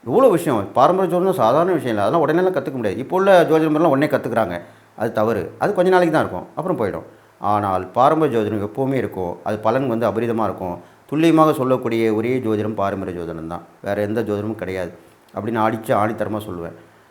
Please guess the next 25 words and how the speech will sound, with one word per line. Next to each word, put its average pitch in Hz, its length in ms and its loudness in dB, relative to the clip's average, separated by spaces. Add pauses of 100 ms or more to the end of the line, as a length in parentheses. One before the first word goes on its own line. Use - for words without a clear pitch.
(120)
எனக்கு 123 260 -4
கிட்டத்தட்ட 120 240 0
நான் 113 200 0
ஐம்பது 113 200 0
வருஷத்தை 113 340 -2
நெருங்கிட்டு 110 180 -2
இருக்கேன் 90 280 -8
அனுபவத்துல. 90 340 -10 (340)
அதனால 107 260 -4
கண்டிப்பா 104 320 -2
சொல்லுவேன், 95 380 -6
நான் 101 180 -4
சொல்லலாம், 101 380 -4
தப்பு - 240 -8
இல்லை. 90 160 -6 (420)
அதனால 107 680 2
நீங்க 120 280 -2
வந்து 110 260 0
இதெல்லாம் 107 340 -2
பயன்படணும்னு 110 400 -2
சொல்லிட்டு, 92 360 -8
நீங்க 131 180 -2
என்ன 131 140 0
பண்ணணும்னு 127 320 -4
கேட்டிங்கன்னா, 87 500 -8